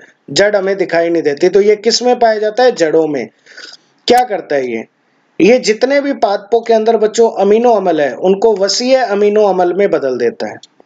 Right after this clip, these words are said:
किस में बदल देता है? वसीय अमीनो अम्ल में। एक तो ये काम करता है, दूसरा पादपों की जड़ों में खाद्य संग्रहण का काम करता है।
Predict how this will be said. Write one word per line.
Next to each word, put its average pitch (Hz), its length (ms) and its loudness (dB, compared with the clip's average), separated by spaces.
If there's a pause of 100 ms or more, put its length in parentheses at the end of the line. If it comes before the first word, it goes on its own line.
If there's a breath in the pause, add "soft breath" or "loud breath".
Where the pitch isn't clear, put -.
(200)
किस 170 180 2
में 185 100 4
बदल 190 240 2
देता 196 220 0
है? 233 100 4
वसीय 196 680 0
अमीनो 170 500 0
अम्ल 147 260 0
में। 131 140 -2
एक 175 320 0
तो 196 80 4
ये 165 180 2
काम 160 260 -2
करता 151 260 -2
है, 156 60 2
दूसरा 220 520 0 (760 soft breath)
पादपों 220 400 2
की 247 160 -6
जड़ों 208 300 2
में 247 240 0
खाद्य 214 360 0
संग्रहण 165 420 -2
का 151 140 0
काम 123 300 -4
करता 101 340 -6
है। 95 120 -8